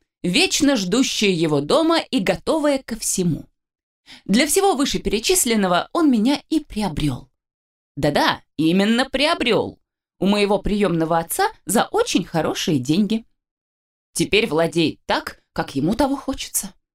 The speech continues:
"Ты готовишь мне завтрак вот уже три года, и за это время не выучила, какой кофе я люблю!" гремит он, нависая надо мной своей массой, и тянет руку к моему лицу.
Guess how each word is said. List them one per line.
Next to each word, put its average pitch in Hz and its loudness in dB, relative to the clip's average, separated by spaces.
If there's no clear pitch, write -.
"Ты 170 2
готовишь 196 0
мне 190 2
завтрак 208 0
вот 233 0
уже 220 0
три 220 0
года, 254 2
и 170 -4
за 208 2
это 262 2
время 294 2
не 269 2
выучила, 294 0
какой 277 0
кофе 370 0
я 262 4
люблю!" 196 -2
гремит 202 0
он, 208 2
нависая 202 2
надо 190 0
мной 226 0
своей 190 0
массой, 233 0
и 214 0
тянет 254 2
руку 240 0
к 220 -4
моему 214 2
лицу. 220 -2